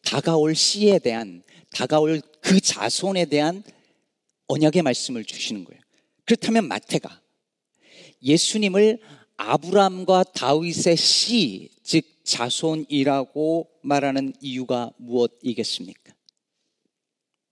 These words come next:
예수님이 바로 하나님께서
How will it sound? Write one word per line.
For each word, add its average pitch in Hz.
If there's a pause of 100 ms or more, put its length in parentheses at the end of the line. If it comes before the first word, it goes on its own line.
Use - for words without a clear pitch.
(1000)
예수님이 214 (440)
바로 196 (840)
하나님께서 208